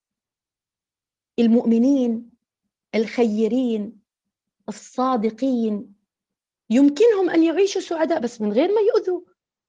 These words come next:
أو يلحقوا الضرر بأحد. هؤلاء نسبتهم والله قليلة يا أخواتي الحبيبات، ونسأل الله أن يزيدهم ولا ينقصهم.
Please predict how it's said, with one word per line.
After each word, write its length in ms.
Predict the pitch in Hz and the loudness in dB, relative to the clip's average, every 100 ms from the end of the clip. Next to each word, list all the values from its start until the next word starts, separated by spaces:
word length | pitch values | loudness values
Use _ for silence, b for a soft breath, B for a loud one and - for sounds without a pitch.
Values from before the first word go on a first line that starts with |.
| _ - | _ -4
أو 100 | 220 | 0
يلحقوا 760 | 226 359 - 349 269 269 269 - 233 | 2 2 0 -4 -2 -2 -4 -6 -4
الضرر 380 | 202 294 349 | 0 0 0
بأحد. 560 | 262 247 - - 247 - _ _ _ _ _ _ _ _ | 0 -4 -6 -6 -6 -6 _ _ _ _ _ _ _ _
هؤلاء 420 | - 214 262 320 269 | -10 -2 0 0 -2
نسبتهم 560 | 277 - 330 302 269 | -4 -6 -6 -2 -2
والله 380 | 262 254 311 302 | -2 -2 -4 -6
قليلة 420 | - 254 214 202 | -12 -10 -10 -10
يا 100 | 202 | -14
أخواتي 320 | 208 - _ _ | -20 -20 _ _
الحبيبات، 500 | _ 240 277 _ _ _ _ _ _ _ _ _ | _ -20 _ _ _ _ _ _ _ _ _ _
ونسأل 360 | 220 277 - | 0 0 -2
الله 420 | 262 254 269 254 254 | -2 -2 -2 -2 0
أن 80 | |
يزيدهم 460 | 247 220 262 247 233 | 0 0 -2 0 -2
ولا 180 | 226 240 | -2 -4
ينقصهم. 560 | 233 226 254 - 226 | -6 -8 -14 -16 -20